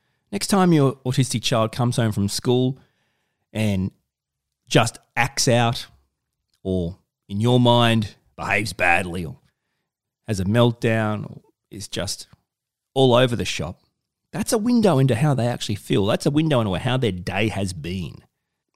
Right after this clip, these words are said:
Now, after a day masking their true autistic self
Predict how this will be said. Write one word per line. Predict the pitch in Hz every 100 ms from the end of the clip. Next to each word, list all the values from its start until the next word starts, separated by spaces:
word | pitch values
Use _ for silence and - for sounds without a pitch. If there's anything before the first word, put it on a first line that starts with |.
| -
Now, | 135 202
after | - 214
a |
day | 151 135 120 87 95 92 - _ _ _ _ _ _ _ - 123
masking | 127 127 135 - 101 92 123 - _ _ -
their | 107
true | - - 131 127
autistic | - 117 - 110 - -
self | - 87 92 -